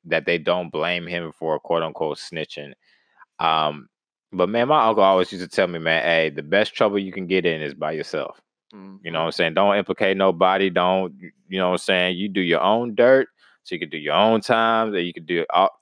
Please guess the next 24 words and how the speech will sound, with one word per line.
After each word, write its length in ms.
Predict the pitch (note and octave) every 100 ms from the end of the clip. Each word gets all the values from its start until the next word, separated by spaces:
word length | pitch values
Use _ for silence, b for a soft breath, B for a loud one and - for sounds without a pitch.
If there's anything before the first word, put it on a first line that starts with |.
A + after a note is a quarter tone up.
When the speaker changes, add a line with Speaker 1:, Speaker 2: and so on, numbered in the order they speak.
| -
Speaker 1:
X, 240 | - F2+ G2+
Y, 240 | F2+ F2+
Z. 280 | E2 D#2 C#2+ _
Speaker 2:
Mm-hmm. 500 | G2 G2+ G#2 G#2+ G#2+ G#2+ _ G#2+
You 80 | A2+
the 60 | G2+
Speaker 1:
So 100 | F2+
Speaker 2:
only 240 | G#2 G#2
one 140 | G2+ G#2+
that 80 |
gotta 180 | G2+ G#2
worry 140 | G2+ G2+
about 280 | G2 G2+ F2+
anything. 480 | F2 F2 E2 E2 D#2+ _ _
Speaker 1:
You 100 | D#2+
dig? 400 | C#2 E2 E2+ F2+ _ _ _ _ _
So, 340 | _ - E2 D#2+
um, 480 | D2+ D2 C#2+ C#2 B1 _ _ _ _ _ _ _ _ - -
yeah, 160 | F2
man, 200 | E2+ D#2
that 120 | D#2+ -
shit 160 | F2+ D#2
is, 200 | C#2 - -
I, 140 | D#2+